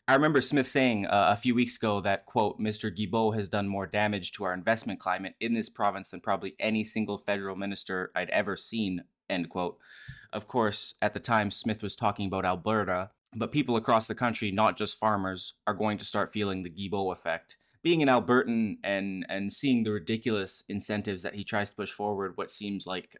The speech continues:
uh, consistently these days, is getting very, uh, irritating, even for me. I say that, of course, because Smith was the first to call Guilbeault, uh, quote, "very irritating." But that's what woke ideologues do, isn't it, Andrew? They, they push these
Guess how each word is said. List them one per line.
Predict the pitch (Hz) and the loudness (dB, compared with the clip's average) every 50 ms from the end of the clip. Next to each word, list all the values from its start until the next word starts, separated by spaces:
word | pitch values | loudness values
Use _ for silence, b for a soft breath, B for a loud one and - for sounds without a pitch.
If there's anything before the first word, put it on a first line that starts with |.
| _ | _
uh, | - - _ | -20 -20 _
consistently | - 110 101 - - 147 143 - - 95 92 95 | -10 -8 -8 -2 0 0 0 0 -2 -4 -4 -4
these | 82 92 90 85 - | -4 -6 -8 -8 -6
days, | 92 92 95 92 85 87 | -4 -4 -4 -4 -6 -8
is | 87 - | -14 -6
getting | - 104 101 98 92 | -6 -4 -4 -4 -2
very, | 104 104 104 104 101 95 92 87 - | 0 0 2 2 0 -2 -4 -8 -6
uh, | - 82 82 82 80 - - | -2 0 2 2 0 0 0
irritating, | 120 127 127 120 117 - - 101 95 95 87 82 90 90 _ - | 2 4 4 4 4 2 -2 -4 -2 -2 -4 -8 -8 -14 _ -4
even | 120 117 98 101 92 | -4 -2 -2 -2 -4
for | - 95 | -4 -4
me. | 92 104 107 98 87 80 | -2 -2 -2 -2 -2 -2
I | - - 90 92 | -2 -2 -2 -2
say | - - 101 98 | -2 -4 -2 -2
that, | 98 92 | -2 -2
of | 92 - _ | -4 -6 _
course, | - 98 90 85 - | -8 -6 -6 -6 -8
because | _ 85 - 92 85 - | _ -14 -10 -8 -8 -8
Smith | - - 101 92 - - | -6 -6 -8 -8 -6 -8
was | 90 82 | -12 -10
the | 87 87 | -10 -14
first | - - 107 104 98 - - | -6 -4 -4 -4 -4 -4 -10
to | 92 | -12
call | - - 90 85 87 85 | -12 -6 -6 -6 -6 -6
Guilbeault, | 87 87 82 - 82 82 76 - - _ _ _ - - | -10 -12 -10 -8 -8 -6 -6 -8 -10 _ _ _ -6 -2
uh, | 73 78 71 | 0 0 0
quote, | - - - 95 87 - - | -2 -2 -4 -4 -4 -2 -4
"very | 98 92 90 90 90 - - | -2 -2 -2 -2 -2 -4 -4
irritating." | 98 95 90 87 - - 82 80 85 87 82 87 95 _ _ - | -4 -2 -2 -2 -4 -4 -6 -4 -4 -4 -6 -6 -10 _ _ 0
But | 120 117 117 107 - _ _ - | 4 4 4 4 2 _ _ -10
that's | 104 98 123 123 120 - - | 2 4 4 4 4 2 -2
what | 120 117 113 101 - - | 2 4 4 4 2 0
woke | - 92 95 104 117 113 110 - | -10 -10 0 4 4 4 4 4
ideologues | - 107 110 107 107 104 104 104 104 101 95 101 92 | 4 4 4 4 2 0 2 2 2 0 0 -4 -2
do, | 85 113 107 104 101 | 0 0 0 2 2
isn't | 101 98 90 98 95 | 0 0 0 -2 -6
it, | 95 90 | -4 -2
Andrew? | 95 90 95 92 - 98 92 | -2 -2 -4 -4 -6 -6 -4
They, | - 95 98 - _ - | -4 -4 -6 -6 _ -6
they | 101 98 | -6 -6
push | 98 - - 131 131 120 123 - | -6 -6 -2 0 0 0 0 -4
these | - 110 104 101 101 92 87 - - - - | -6 -6 -6 -6 -6 -8 -8 -8 -8 -8 -10